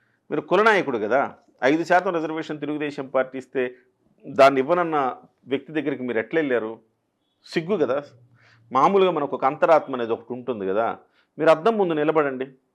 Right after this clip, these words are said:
నిలబడి ఇలాగ ఒక నాయకుడు ఐదు శాతం రిజర్వేషన్ ఇచ్చాడు, ఇంకో నాయకుడు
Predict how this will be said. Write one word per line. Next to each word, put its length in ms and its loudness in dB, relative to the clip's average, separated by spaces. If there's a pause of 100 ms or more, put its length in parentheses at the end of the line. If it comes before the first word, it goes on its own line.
నిలబడి 480 4 (640)
ఇలాగ 280 8
ఒక 220 4
నాయకుడు 600 4
ఐదు 220 0
శాతం 300 2
రిజర్వేషన్ 440 0
ఇచ్చాడు, 420 -10 (420)
ఇంకో 260 2
నాయకుడు 580 0